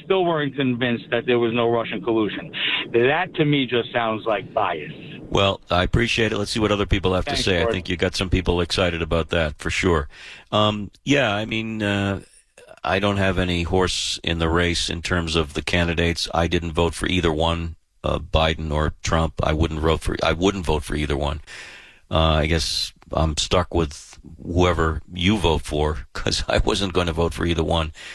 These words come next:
Speaker 2: Uh, but I do think that, uh, the idea that the media are in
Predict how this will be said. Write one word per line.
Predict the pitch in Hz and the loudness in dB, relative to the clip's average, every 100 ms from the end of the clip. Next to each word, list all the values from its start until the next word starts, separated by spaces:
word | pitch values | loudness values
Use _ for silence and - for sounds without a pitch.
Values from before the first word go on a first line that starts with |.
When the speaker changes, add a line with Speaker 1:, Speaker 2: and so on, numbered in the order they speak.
| - - _ | -18 -20 _
Speaker 2:
Uh, | 85 82 80 80 - - - | 0 2 2 0 -6 -18 -2
but | 113 107 | 0 2
I | 101 | 0
do | 92 113 131 | -2 -2 -2
think | 123 117 104 87 | -2 0 0 0
that, | 92 85 - | -2 -2 -2
uh, | 85 82 80 76 - - - - | 0 0 0 -4 -6 -16 -20 -10
the | 87 87 | -2 2
idea | 87 92 85 90 | 2 2 2 0
that | 80 78 | 0 -2
the | 78 | -4
media | 85 92 104 87 78 - - - - _ 262 _ _ _ _ _ | 0 0 2 2 2 -2 -16 -20 -20 _ -20 _ _ _ _ _
are | 92 95 92 - _ _ _ _ | 2 2 2 -4 _ _ _ _
in | 117 120 123 113 | -4 -4 -4 -8